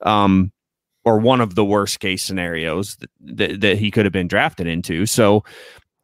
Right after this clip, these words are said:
but, you know, I, I don't, I'm not convinced,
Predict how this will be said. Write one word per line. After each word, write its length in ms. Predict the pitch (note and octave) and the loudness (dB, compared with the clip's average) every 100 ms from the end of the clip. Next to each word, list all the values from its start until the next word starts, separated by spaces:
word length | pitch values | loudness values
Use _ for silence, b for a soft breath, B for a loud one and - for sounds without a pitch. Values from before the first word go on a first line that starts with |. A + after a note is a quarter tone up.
| _ - | _ -2
but, 320 | B2+ C#3 A#2 _ _ _ _ _ _ _ _ _ _ _ _ | 2 2 0 _ _ _ _ _ _ _ _ _ _ _ _
you 120 | D#3 D3 | 0 4
know, 220 | C3+ B2+ | 4 4
I, 300 | C#3+ C#3+ F#3+ | 2 2 4
I 20 | |
don't, 180 | A3 G3 | 4 2
I'm 180 | - A#3 | 0 2
not 280 | A#3 G3+ - | 2 2 0
convinced, 720 | E3+ C#3+ C#3+ C#3+ C3+ - - | -4 0 2 0 -2 -10 -14